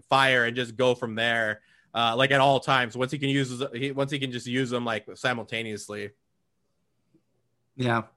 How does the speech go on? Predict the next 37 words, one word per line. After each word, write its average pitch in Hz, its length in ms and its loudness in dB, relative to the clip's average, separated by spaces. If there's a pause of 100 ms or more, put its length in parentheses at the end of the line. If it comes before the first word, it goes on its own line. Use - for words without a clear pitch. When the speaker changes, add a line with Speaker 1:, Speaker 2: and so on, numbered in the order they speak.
(720)
Speaker 2:
absolutely. 120 640 0 (220)
So - 180 -20
we 120 100 0
can 117 120 2
re-, 123 480 4
uh, 120 340 6
this, 123 260 -6 (320)
this 139 120 0
show's 151 340 2
got 147 140 0
a 147 60 2
great 143 260 -2
future 160 360 0
a-, - 40 -2 (200)
ahead 104 220 -4
of 92 80 -10
it. 95 140 -10 (320)
Speaker 1:
Yeah, 143 260 4
dude. 135 260 0
I 135 100 0
mean, 139 240 0
it, 156 220 0
it 170 60 0
Speaker 2:
Yeah. 170 60 2
Speaker 1:
started, 196 380 4
you 180 60 0
know, 185 280 0
it 156 140 -4
started 180 300 2
off 175 220 4
kinda 170 260 2
meh, 160 360 0
but 147 200 -2
no. 127 100 -6 (180)
<laughs> 294 1200 4
Speaker 2:
<laughs> 165 60 6
Speaker 1:
Um, 165 500 8